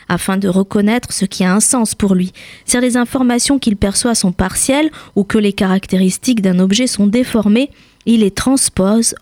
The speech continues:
en comblant les vides. Ainsi, il utilise la mémoire et les indices contextuels pour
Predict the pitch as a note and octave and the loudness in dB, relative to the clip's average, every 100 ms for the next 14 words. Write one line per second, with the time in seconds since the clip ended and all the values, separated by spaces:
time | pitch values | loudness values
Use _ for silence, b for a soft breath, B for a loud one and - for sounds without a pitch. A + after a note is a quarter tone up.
0 | _ A3+ A3+ - F#3+ F#3 A3 B3 E3+ E3 | _ -4 -4 -2 0 2 0 -2 -2 0
1 | F3+ F#3+ C#3+ C#3 B B B A#3+ C4 - | 0 -2 -2 -6 B B B -2 -2 0
2 | A3 A#3 - A#3+ B3 A#3 B3 A3 G3+ F3 | -2 -2 0 2 2 2 2 2 2 2
3 | A3+ B3 A3 G3+ A3+ B3 G#3 F3+ F3 G3 | 0 2 2 4 2 2 2 2 0 0
4 | F3+ F3+ - - E4 - A#3+ - - F3+ | -2 -4 -6 -4 -4 -2 -4 -4 -4 0
5 | G3 A#3 - F3+ - | 0 -2 -2 -4 -4